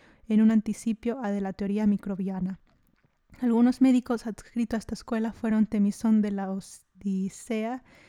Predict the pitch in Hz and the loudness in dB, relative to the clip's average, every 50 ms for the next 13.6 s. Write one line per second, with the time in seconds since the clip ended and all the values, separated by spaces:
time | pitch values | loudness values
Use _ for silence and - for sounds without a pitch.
0 | _ _ _ _ - 226 226 - - 233 220 214 220 208 202 - - 214 214 220 | _ _ _ _ -4 -4 -4 -2 -2 -2 0 0 0 -2 -2 -4 -4 -4 -4 -2
1 | 220 233 247 233 - - 226 208 - - 214 214 214 208 202 202 190 202 - - | -2 -2 -4 -6 -6 -8 -8 -8 -8 -6 -6 -4 -2 0 0 0 0 -2 -6 -10
2 | _ _ _ - 208 214 202 - - - 202 196 - - - 226 - _ _ _ | _ _ _ -8 -6 -6 -6 -6 -6 -8 -8 -8 -8 -10 -14 -16 -16 _ _ _
3 | _ _ _ - 220 214 196 208 202 202 196 - - 214 208 226 220 220 202 - | _ _ _ -6 -6 -4 -4 -4 -4 -4 -6 -6 -6 -4 -2 -2 -2 -4 -2 0
4 | 202 208 208 214 214 214 220 208 202 202 196 - - 220 214 - - 208 202 190 | 0 0 2 0 -2 -2 -4 -4 -4 -4 -6 -6 -6 -8 -6 -4 -2 -2 -2 -2
5 | - - 214 208 202 202 196 196 - - 196 190 - - 196 - - 190 - - | -4 -6 -8 -6 -6 -6 -6 -8 -8 -10 -12 -12 -12 -12 -16 -16 -16 -20 -20 -20
6 | - _ _ _ _ _ _ - _ _ _ _ _ _ _ _ _ _ _ _ | -20 _ _ _ _ _ _ -20 _ _ _ _ _ _ _ _ _ _ _ _
7 | _ _ _ _ _ _ _ _ - 233 233 214 233 240 226 226 226 - - 269 | _ _ _ _ _ _ _ _ 0 2 2 2 2 0 0 -2 -2 0 2 2
8 | 277 277 - - - 262 240 220 214 233 226 214 226 - - 262 262 254 247 254 | 4 2 2 -2 -4 -2 0 2 4 4 4 2 0 -2 4 4 4 4 4 2
9 | 240 233 226 - 233 220 208 208 - 208 233 226 - - 226 - 220 - - 220 | 0 0 0 0 0 -2 -2 -4 -4 -4 -4 -4 -4 -4 -4 -4 -4 -4 -2 0
10 | 214 214 - 240 240 247 240 - 247 233 208 214 208 - - 208 202 208 214 233 | 0 0 2 2 2 2 2 2 2 0 0 0 0 -2 -6 -6 -6 -4 -4 -4
11 | 226 214 214 196 202 202 220 220 214 - _ _ - 233 226 - 226 220 220 214 | -4 -2 -2 -2 0 -2 -2 -2 -4 -8 _ _ -6 -6 -4 -4 -4 -6 -4 -6
12 | 214 208 - - 202 196 214 214 208 214 214 214 214 - 226 220 214 214 202 - | -6 -8 -6 -6 -4 -2 -2 0 2 2 2 0 -2 -2 -2 -2 -2 -2 -2 -4
13 | 196 - - 202 196 196 190 - - - 208 - | -8 -12 -8 -6 -6 -6 -6 -8 -10 -14 -14 -14